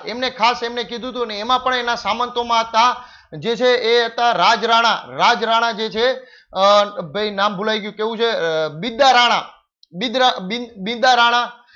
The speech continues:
જે છે, માનસિંહ ઝાલા અથવા બિંદા રાણા, માનસિંહ ઝાલા અને બિદ્દા રાણા પણ કહેવામાં આવે. ને એના ઉપરથી બદરાણા નામનું ગામ પણ છે મેવાડની અંદર, બિદરાણા અથવા બદરાણા.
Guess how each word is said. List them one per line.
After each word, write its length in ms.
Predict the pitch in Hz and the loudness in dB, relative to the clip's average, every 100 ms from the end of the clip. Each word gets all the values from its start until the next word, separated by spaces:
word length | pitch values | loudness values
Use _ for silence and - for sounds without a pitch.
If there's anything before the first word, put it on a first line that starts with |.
| _ - | _ -8
જે 120 | 226 | -2
છે, 80 | 254 | -2
માનસિંહ 540 | 180 196 247 262 262 | 2 0 0 -6 -4
ઝાલા 480 | 190 220 240 220 - | 2 4 4 2 -2
અથવા 240 | 208 233 240 | -8 -2 -2
બિંદા 360 | 190 240 240 | -2 -2 2
રાણા, 280 | 240 233 226 | 4 4 2
માનસિંહ 400 | 165 202 226 254 | 0 -2 -2 -4
ઝાલા 220 | 214 214 | -2 0
અને 120 | 226 214 | -2 -6
બિદ્દા 360 | 208 185 240 | -8 0 4
રાણા 260 | 226 226 226 | 4 2 0
પણ 180 | 233 226 | -2 -4
કહેવામાં 380 | 220 220 220 | -2 -2 0
આવે. 140 | 214 196 - - - | 0 -2 -10 -18 -8
ને 140 | 220 | -4
એના 120 | 233 | 0
ઉપરથી 320 | 233 247 240 | 0 0 -4
બદરાણા 580 | 226 202 240 247 247 240 | -2 0 2 2 2 2
નામનું 340 | 233 233 226 208 | 0 -2 -4 0
ગામ 240 | 214 226 | 0 0
પણ 160 | 226 214 | -4 -4
છે 120 | 214 | -4
મેવાડની 440 | 196 208 208 208 | -2 2 2 0
અંદર, 140 | 196 156 | -8 -8
બિદરાણા 480 | 208 220 240 240 | -8 -2 0 2
અથવા 260 | 226 220 240 | 2 0 -4
બદરાણા. 540 | 202 208 220 202 156 | -4 -2 0 0 0